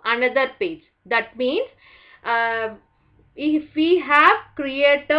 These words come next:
a hyperlink to the particular word or image, when we are clicking that word or image, it links to some other page. That means,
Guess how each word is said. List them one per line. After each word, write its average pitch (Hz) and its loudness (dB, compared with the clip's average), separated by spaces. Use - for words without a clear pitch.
a 233 -2
hyperlink 277 -2
to 285 -8
the 247 -10
particular 254 -4
word 240 0
or 220 2
image, 202 -8
when 320 2
we 294 0
are 320 0
clicking 294 -6
that 226 -6
word 214 0
or 220 0
image, 208 -6
it 302 -6
links 349 0
to 311 0
some 254 0
other 269 0
page. 175 -6
That 240 -4
means, 285 -6